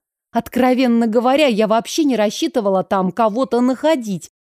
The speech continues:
Между нами повисла напряжённая пауза, и в тишине разносилось моё сердитое сопение.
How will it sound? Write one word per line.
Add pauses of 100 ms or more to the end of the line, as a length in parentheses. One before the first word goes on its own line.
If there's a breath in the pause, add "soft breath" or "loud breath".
(280)
Между
нами
повисла
напряжённая
пауза,
и
в
тишине
разносилось
моё
сердитое (160)
сопение.